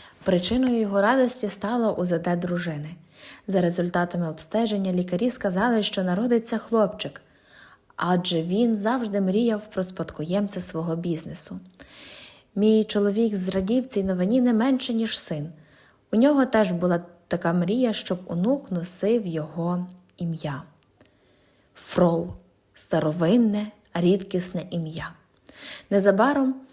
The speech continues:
ми з чоловіком вирішили відвідати сина з невісткою і поговорити про ім'я онука. Мій син керує компанією, а вдома командує дружина. Тому і питання, яке нас турбує, давали ми невістці.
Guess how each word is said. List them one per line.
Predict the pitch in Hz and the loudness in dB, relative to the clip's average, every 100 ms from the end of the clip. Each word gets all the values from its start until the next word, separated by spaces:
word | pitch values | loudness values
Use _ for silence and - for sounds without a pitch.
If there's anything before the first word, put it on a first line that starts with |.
| _ _ | _ _
ми | 202 269 | 4 4
з | - | 4
чоловіком | 247 226 254 262 226 196 | 2 2 2 2 0 0
вирішили | 240 269 247 240 226 220 220 - _ | 2 2 0 0 0 0 -4 -14 _
відвідати | 180 180 185 175 175 | -4 2 6 6 4
сина | - 190 185 170 | 0 0 0 -2
з | |
невісткою | 165 160 247 262 - 190 | -2 0 0 0 -2 -2
і | - | -2
поговорити | 185 165 160 160 185 226 180 | -6 -4 -4 0 0 2 -2
про | - | -4
ім'я | 160 160 165 | -6 -4 -2
онука. | 165 165 151 156 170 180 - - - - - - | -2 -4 -6 -8 -12 -14 -18 -20 -20 -20 -20 -4
Мій | 190 226 233 | 6 8 8
син | 220 - 226 294 285 | 4 2 4 4 2
керує | 202 208 247 | 2 4 4
компанією, | 233 208 185 294 285 233 214 196 - | 4 0 0 2 4 4 4 2 0
а | 185 185 | 0 0
вдома | 180 185 269 247 | 0 2 4 4
командує | 208 - 165 196 208 190 196 | 2 -4 0 0 2 4 2
дружина. | 180 202 220 165 147 151 - - - - - | 2 0 0 0 -4 -6 -12 -16 -14 -14 -6
Тому | - 254 330 | 2 4 4
і | |
питання, | 302 220 247 247 214 | 2 0 2 4 4
яке | 196 190 | 2 0
нас | 185 180 | 0 0
турбує, | 196 190 262 311 269 262 | 0 0 2 2 2 0
давали | 160 180 262 247 226 | -6 -6 -4 -4 -4
ми | 220 220 214 - - | -4 -4 -8 -12 -6
невістці. | 185 190 151 147 - - | -2 -2 -4 -8 -8 -8